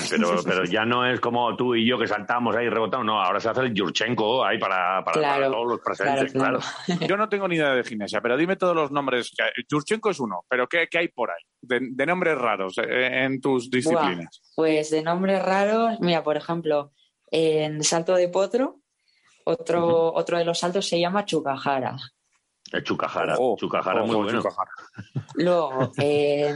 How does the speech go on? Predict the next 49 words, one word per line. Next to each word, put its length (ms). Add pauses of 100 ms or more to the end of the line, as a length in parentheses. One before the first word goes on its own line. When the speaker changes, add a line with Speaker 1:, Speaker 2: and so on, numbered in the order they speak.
(220)
Speaker 2:
en 220
barra, 280
por 140
ejemplo, 640 (160)
eh, 240
las 220
sueltas 480
en 80
las 160
que, 320 (280)
bueno, 200
sueltas 340
de 80
la 120
barra 260
y 40
te 80
vuelves 340
a 100
coger. 380 (100)
Speaker 3:
Sí. 220 (280)
Speaker 2:
Hay 380
una 260
de 60
las 160
sueltas 300
se 100
llama 240
kachef. 420 (220)
Speaker 1:
Muy 160
bien, 160
Speaker 3:
Kachef. 180
Speaker 1:
el 80
kachef. 320
Speaker 3:
Kachef, 300
Speaker 1:
Vale. 280
Speaker 3:
que 100
Speaker 1:
En, 80
en, 40
Speaker 3:
cocinero. 420
Speaker 1:
en 140
para-, 340
¿en 160
paralelas 600
hay 140
alguna 360
también 320
así 160
rara? 340